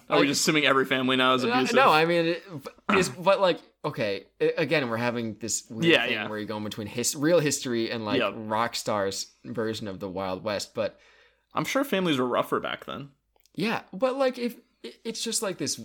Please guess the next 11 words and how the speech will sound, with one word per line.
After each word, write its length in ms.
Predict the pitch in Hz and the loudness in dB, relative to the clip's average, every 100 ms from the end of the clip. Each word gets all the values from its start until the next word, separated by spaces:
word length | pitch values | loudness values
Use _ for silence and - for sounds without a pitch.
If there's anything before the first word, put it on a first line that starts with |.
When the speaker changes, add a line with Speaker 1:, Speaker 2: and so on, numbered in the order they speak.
| - | -8
Speaker 2:
this 200 | 131 110 | -6 -6
vicious 400 | 110 139 139 - | -6 -6 -4 -4
cycle 520 | - 120 190 104 95 | -2 -2 -4 -6 -6
where 220 | 95 95 | -4 -4
if, 120 | 98 - - | -4 -8 -12
if 240 | 117 - | -12 -14
culture 560 | - 180 214 - 113 104 | -6 -6 -4 -4 -4 -4
isn't 480 | 117 113 117 98 - | -4 -4 -6 -10 -14
moving 840 | 107 101 117 160 135 101 90 104 139 _ _ _ _ _ _ _ _ - | -10 -6 -2 -2 -2 -6 -8 -14 -16 _ _ _ _ _ _ _ _ -16
along, 580 | 117 104 127 113 95 104 | -8 -4 0 0 -2 -4
then 300 | 98 92 87 | -6 -8 -12